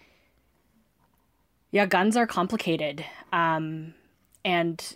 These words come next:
there is, you know, the better the gun laws, the safer the people are. And that's,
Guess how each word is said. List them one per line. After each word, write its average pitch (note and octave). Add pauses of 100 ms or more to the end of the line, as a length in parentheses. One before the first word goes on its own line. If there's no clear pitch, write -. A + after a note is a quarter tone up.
there F3
is, E3
you F#3
know, D#3
the F3+
better F#3
the F3
gun E3
laws, B3
the D#3
safer D#3 (360)
the F3
people -
are. - (520)
And D3+
that's, -